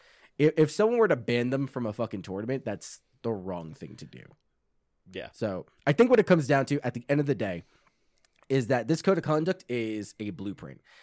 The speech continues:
Speaker 1: and everyone needs to shut the fuck up and fucking just
Speaker 2: Don't be pieces of shit.
Speaker 1: Don't be pieces of shit. Exactly. Go in there,
Speaker 2: I would
Speaker 1: play
Speaker 2: like
Speaker 1: the game, play the mind games, go talk shit, you know, go, go enjoy your fucking selves,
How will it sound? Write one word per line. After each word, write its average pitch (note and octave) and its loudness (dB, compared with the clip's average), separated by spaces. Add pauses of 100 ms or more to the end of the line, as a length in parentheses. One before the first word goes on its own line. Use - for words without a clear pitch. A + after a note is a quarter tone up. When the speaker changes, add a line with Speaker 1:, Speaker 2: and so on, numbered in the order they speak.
(140)
Speaker 1:
and A2+ -6
everyone C#3+ 4
needs C3 -4
to G#2 -6
shut - -4
the E3+ -2
fuck F3 2
up G#2+ -4 (600)
and G#2+ -6
fucking A2 -6
just - -14
Speaker 2:
Don't C3 -4
be D#3 0
pieces C#3+ -8
of D#3 -8
shit. E3+ -8 (100)
Speaker 1:
Don't A#2+ -4
be C#3+ -2
pieces B2+ -6
of B2 -4
shit. - -2
Exactly. - -2 (640)
Go G3 10
in G3+ 4
there, G3 4
Speaker 2:
I C#3 2
would D3 2
Speaker 1:
play F3+ 8
Speaker 2:
like - 8
Speaker 1:
the G3+ 4
game, E3+ 4
play F3 4
the F3+ 2
mind D#3 4
games, C3+ -2
go E3+ -2
talk F3+ -2
shit, A#2 -2 (500)
you B2+ -4
know, A#2+ -2
go, E3+ 4
go D3+ 2
enjoy D#3+ 2
your D#3 2
fucking C3+ -2
selves, G#2+ -6